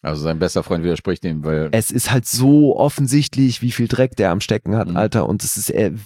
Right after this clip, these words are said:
Speaker 2: windet sich da um Kopf und Kragen und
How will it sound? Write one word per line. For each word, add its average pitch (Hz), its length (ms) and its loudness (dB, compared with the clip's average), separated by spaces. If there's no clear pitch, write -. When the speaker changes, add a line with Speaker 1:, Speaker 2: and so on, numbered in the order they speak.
Speaker 2:
windet 131 400 2
sich 117 260 -2
da 110 200 0
um 92 340 -2
Kopf - 320 -2
und 98 140 -6
Kragen 107 360 -2
und - 140 -2